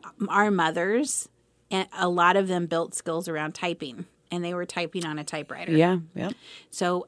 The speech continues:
Speaker 1: owning a typewriter meant you could probably have a career in some type of secretarial work.
Speaker 2: Mm-hmm.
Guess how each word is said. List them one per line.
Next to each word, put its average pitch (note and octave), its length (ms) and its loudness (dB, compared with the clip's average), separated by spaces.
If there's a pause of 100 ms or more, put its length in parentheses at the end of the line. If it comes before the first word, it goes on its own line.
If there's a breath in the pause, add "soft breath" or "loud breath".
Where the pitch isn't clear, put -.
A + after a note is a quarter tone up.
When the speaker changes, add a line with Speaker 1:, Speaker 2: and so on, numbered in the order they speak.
Speaker 1:
owning A3+ 320 6
a G3 80 -2
typewriter D#3 880 -4 (200)
meant F3 220 -4
you F3+ 160 -4
could F3+ 160 -4
probably E3+ 480 0
have E3 260 0
a D#3+ 60 -6
career E3 420 -4
in D3+ 200 -4
some E3+ 240 -2
type D#3+ 260 -4
of D3+ 140 -4
secretarial D#3+ 760 -6
work. C#3+ 320 -6
Speaker 2:
Mm-hmm. E3 380 2